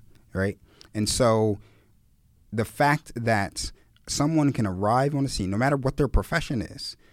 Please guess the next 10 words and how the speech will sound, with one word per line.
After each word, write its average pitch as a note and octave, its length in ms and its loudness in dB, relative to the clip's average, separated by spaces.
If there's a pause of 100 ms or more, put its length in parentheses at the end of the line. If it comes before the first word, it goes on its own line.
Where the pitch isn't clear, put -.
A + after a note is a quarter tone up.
(100)
someone B2+ 300 0
can G#2 160 -4
arrive A2 340 0
on D3+ 80 0
a D#3+ 60 0
scene, G#2+ 540 0 (920)
pull D3 240 8
out E3 80 6
a E3+ 40 4
gun, G2+ 400 -4